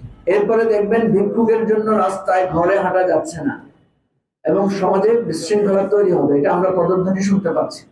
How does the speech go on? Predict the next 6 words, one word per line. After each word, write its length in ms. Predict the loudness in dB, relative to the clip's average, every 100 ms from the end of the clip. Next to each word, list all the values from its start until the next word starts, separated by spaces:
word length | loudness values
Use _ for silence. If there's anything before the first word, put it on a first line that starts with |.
| _ _ -10 -10 -10 -16 -20 -20 -20 _ -4
অতএব 400 | -2 0 2 0 -4 -14 -20 _ _ _ _ _ _ _ _
গরিব 400 | -2 0 0 0
মানুষের 500 | 0 0 2 2 2
উপরের 380 | 2 2 2 2
এই 240 | 2 2
জুলুম 440 | 2 2 2 0